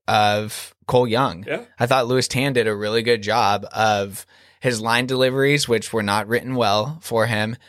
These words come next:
Speaker 1: um, for, for the relationship that he kinda had with, uh, not only his family, but then also, um,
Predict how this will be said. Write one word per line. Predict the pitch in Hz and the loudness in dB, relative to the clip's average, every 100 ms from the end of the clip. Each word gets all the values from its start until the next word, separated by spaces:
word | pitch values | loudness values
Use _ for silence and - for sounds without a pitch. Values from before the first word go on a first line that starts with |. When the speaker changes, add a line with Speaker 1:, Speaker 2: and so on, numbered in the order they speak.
| - - | -20 -6
Speaker 1:
um, | - 110 101 104 - | 0 2 0 -4 -4
for, | - 117 107 95 - | 0 2 2 0 -6
for | - 117 107 98 90 | -8 0 0 0 -4
the | 104 98 95 82 | -4 -4 -4 -6
relationship | 101 117 120 127 131 120 | -2 -2 -2 0 -2 0
that | 107 - | -4 -4
he | 117 104 104 | -6 -6 -6
kinda | - 113 | -4 -2
had | 107 117 117 120 98 | 0 0 2 0 -2
with, | 101 101 92 - 98 | -4 -2 -4 -8 -6
uh, | 101 92 85 | -6 -6 -4
not | 110 107 | -4 -4
only | 110 104 | -4 -4
his | 117 98 - | -4 -4 -4
family, | - 131 131 131 131 131 - - _ | -4 -2 -2 0 -2 -6 -16 -20 _
but | 113 104 101 | 0 0 -2
then | 110 110 104 | -6 -4 -4
also, | - 101 104 - 104 98 95 95 | -4 -2 0 0 0 0 -2 -4
um, | 101 101 95 92 | -4 -4 -6 -12